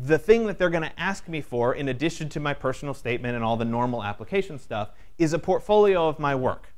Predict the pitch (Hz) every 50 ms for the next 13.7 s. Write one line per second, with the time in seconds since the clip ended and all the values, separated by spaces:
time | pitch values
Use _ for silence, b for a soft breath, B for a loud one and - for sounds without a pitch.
0 | - - - - - - - - - - - - 143 139 120 139 139 147 156 147
1 | 151 143 139 131 120 123 117 107 117 110 110 95 - 101 - 113 101 101 98 95
2 | - 98 90 90 87 - - 82 80 78 - - 90 90 98 101 104 - - 110
3 | 98 92 104 98 92 92 92 - - 90 85 - - - - 80 - - 87 -
4 | - - - - b b b b b b b b - 165 170 170 196 185 - -
5 | - 208 190 - - 254 302 294 269 220 190 180 165 170 180 180 202 240 220 185
6 | 175 - - - - 165 165 165 147 143 147 180 240 254 233 190 175 170 170 180
7 | 180 - - - - - - - 131 135 147 170 190 202 - - - - - 180
8 | 175 180 175 170 170 160 165 - - - - - - - - - - - 127 120
9 | 143 156 180 190 - - - 220 226 - - 101 87 98 120 - - - - -
10 | - - - - - - - - - - - - - - 135 135 135 131 104 -
11 | 147 143 139 127 123 123 131 127 120 123 139 165 - 160 139 104 - - - 107
12 | - - 101 101 139 160 - - - - - - - - - - - - - -
13 | - 196 226 226 226 240 214 180 160 123 101 104 135 165